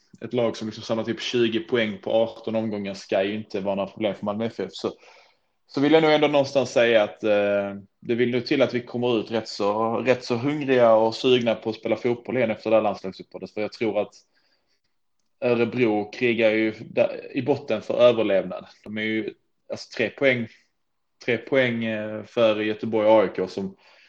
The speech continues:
ja, alla tror väl att de kommer vara förbi om tre, fyra omgångar minst, liksom.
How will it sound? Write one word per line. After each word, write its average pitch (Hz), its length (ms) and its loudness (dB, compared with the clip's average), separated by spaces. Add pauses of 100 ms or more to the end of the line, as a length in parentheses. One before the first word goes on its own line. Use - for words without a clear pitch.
(840)
ja, 123 260 -6 (160)
alla 120 280 10
tror 135 260 4
väl 113 100 4
att 113 120 4
de 117 140 4
kommer 107 400 2 (260)
vara 120 180 2
förbi 107 440 0
om 98 240 -6 (320)
tre, 117 120 0
fyra 113 260 -2
omgångar 110 380 -2
minst, 104 460 -4
liksom. - 240 -16